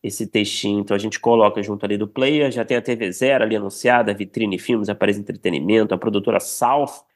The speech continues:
É, essas são algumas que a gente já anunciou, já oficialmente, mas assim, tem muito mais confirmado, eu posso citar alguns nomes aqui, a Elo Studios, a B nove, a Condé Mais, a Galeria, Giros, a Grafo,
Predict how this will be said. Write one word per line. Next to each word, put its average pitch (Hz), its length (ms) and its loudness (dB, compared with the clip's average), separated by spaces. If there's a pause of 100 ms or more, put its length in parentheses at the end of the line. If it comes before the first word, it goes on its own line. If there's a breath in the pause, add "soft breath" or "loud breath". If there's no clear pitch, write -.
(200)
É, 110 600 4
essas 120 240 -4
são 147 100 -2
algumas 139 260 0
que - 80 -6
a 143 40 -4
gente 151 200 -2
já 160 140 4
anunciou, 160 720 4
já 127 240 4
oficialmente, 127 880 -2
mas 165 160 2
assim, 165 320 2
tem 196 160 2
muito 277 280 2
mais 180 300 2
confirmado, 143 840 2
eu 123 40 -4
posso 147 240 -4
citar 139 240 0
alguns 127 260 0
nomes 117 300 2
aqui, 120 300 0
a 107 60 6
Elo 123 220 4
Studios, 117 680 0 (360 soft breath)
a - 80 -2
B 104 160 2
nove, 120 480 4
a 110 80 0
Condé 101 360 -2
Mais, 110 420 2
a 101 60 -2
Galeria, 107 880 2
Giros, 117 640 2
a - 60 -12
Grafo, 113 920 0